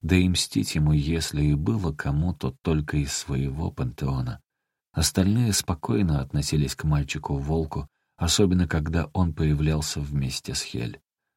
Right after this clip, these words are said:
Брат и сестра держались чуть особняком, и Гадес вспомнил, как Фенрир однажды едва не бросился в драку,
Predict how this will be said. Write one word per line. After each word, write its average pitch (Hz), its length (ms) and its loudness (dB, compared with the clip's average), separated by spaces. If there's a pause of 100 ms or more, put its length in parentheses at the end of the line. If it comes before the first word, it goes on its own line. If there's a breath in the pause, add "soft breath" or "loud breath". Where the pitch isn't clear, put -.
Брат 95 340 4
и 95 60 4
сестра 87 480 0
держались 76 580 0
чуть - 320 -6
особняком, 71 840 -2 (360)
и 85 80 0
Гадес 95 300 4
вспомнил, 101 520 0
как - 220 -6
Фенрир 80 600 0
однажды 76 560 2
едва 73 260 2
не 78 120 4
бросился 80 500 0
в 73 100 -2
драку, 76 480 -2